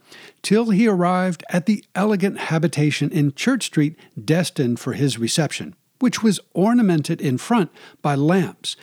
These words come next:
and over the portal a triumphal arch decorated with laurel, flowers, et cetera. That house that he stayed in, the Hayward Washington House today,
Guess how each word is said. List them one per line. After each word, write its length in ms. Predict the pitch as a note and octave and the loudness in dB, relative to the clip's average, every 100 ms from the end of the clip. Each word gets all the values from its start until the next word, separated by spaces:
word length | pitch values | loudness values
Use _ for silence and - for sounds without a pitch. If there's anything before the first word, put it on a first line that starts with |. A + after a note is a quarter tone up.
| - - _ | -20 -20 _
and 200 | F#3+ E3 | 0 2
over 280 | - B3 C4+ | 4 2 2
the 120 | C4 | 0
portal 580 | - - B3+ A3+ F#2+ G2 _ - - | -2 -2 0 0 -2 -10 _ -12 -6
a 80 | D#3+ | -4
triumphal 880 | - F3+ F3+ F#3 A#3+ A3+ A3 G#3 E3+ | -2 0 2 4 4 2 0 -2 0
arch 420 | D#3+ B2 - C#3 | 0 0 -8 0
decorated 580 | F#3+ F#3+ E3 C#3+ B2 G#2+ | 0 2 0 0 -2 -4
with 180 | A2 | -6
laurel, 560 | A2+ D3+ F#3+ F3+ E3+ C#3+ | 0 2 2 2 0 -4
flowers, 580 | - F3+ E3+ E3+ D3 - - | -2 0 2 2 0 -2 -4
et 100 | C#3 | -4
cetera. 420 | - C3+ G2+ - _ _ _ _ _ _ _ - - - - | -2 -2 -4 -16 _ _ _ _ _ _ _ -20 -20 -12 -2
That 180 | D3 C#3 | -2 0
house 440 | E3+ C3+ - - _ - | 0 0 -4 -10 _ -10
that 140 | A#2+ | -2
he 100 | D3+ | -2
stayed 320 | C#3+ B3 B3 | 0 0 0
in, 240 | B2 E2+ - _ | -2 -6 -18 _
the 80 | C#3 | -8
Hayward 440 | A2+ E3 F3 C#3 A#2 | 0 2 4 0 0
Washington 600 | D3+ G3 - D3+ A#2 G#2+ | -2 -2 0 -2 -2 -8
House 280 | G#2 F2+ | -8 -10
today, 400 | - B2 F3+ - | -8 -4 -4 -4